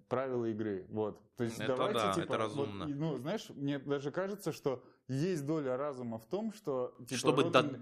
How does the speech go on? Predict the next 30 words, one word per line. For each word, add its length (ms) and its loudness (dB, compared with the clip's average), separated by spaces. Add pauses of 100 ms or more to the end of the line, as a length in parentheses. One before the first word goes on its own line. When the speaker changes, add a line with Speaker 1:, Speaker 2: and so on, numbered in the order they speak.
(220)
Speaker 2:
да, 60 -2
да. 160 6
Speaker 1:
Нет, 120 0
смотри, 320 -2
я 320 -2
скажу, 320 -2
что 240 -2
Ротенберг 560 -2
решает, 380 -4
потому 240 -2
что 200 -2
он 160 -2
же 100 -4
платит. 380 -4
Ну, 140 -2
типа, 220 -2
это 220 0
же 140 -2
их 220 -2
деньги, 340 -2
там, 220 -4
условно, 380 -2
газпромовские, 760 -4
то 120 0
есть 160 -2
они 220 0
же 120 -4
платят. 420 -4
То 80 -4
есть 180 -6